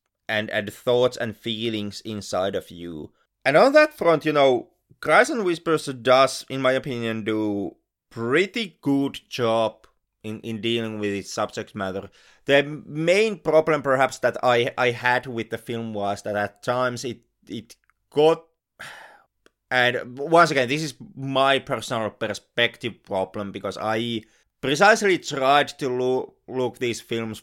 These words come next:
from the point of view of the cancer and how pe-, pe-, perhaps, and how cancer as a subject matter, what type of observations these movies draw from, you know,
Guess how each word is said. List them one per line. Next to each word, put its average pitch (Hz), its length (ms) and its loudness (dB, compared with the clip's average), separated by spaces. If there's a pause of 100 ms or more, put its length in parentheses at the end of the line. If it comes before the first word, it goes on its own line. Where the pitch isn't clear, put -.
from 104 640 -2
the 98 140 -6
point 110 260 -6
of 101 100 -14
view 95 320 -6
of 98 300 -4
the 98 80 -12
cancer 95 680 -8
and 90 600 -12
how 95 640 -4
pe-, 98 180 -6 (100)
pe-, 90 220 -6
perhaps, 151 460 -2 (360)
and 147 500 -2 (120)
how 160 800 4 (140)
cancer 143 760 0
as 117 140 -2
a 117 60 -4
subject 123 480 -6
matter, 101 580 0
what 117 340 -4
type 127 360 4
of - 280 -4 (360)
observations 123 920 0
these 110 240 -8
movies 107 680 -6
draw 113 600 0 (440)
from, 107 560 -2 (420)
you 107 200 -8
know, 92 260 -6